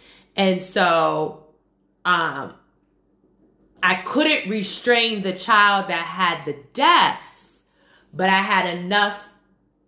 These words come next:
mind and adrenaline to literally shove the other student out of harm's way. And it scared him a little bit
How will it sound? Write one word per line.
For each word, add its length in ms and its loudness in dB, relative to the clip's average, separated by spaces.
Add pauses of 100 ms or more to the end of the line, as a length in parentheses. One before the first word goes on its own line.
(460)
mind 840 2
and 260 -2
adrenaline 920 -4
to 120 -4
literally 520 -4
shove 1000 0
the 140 -6 (100)
other 300 2
student 500 -10
out 140 -4
of 80 -4
harm's 480 -6
way. 320 -2 (680)
And 120 2
it 180 2
scared 300 2
him 100 -2
a 60 2
little 260 2
bit 420 -2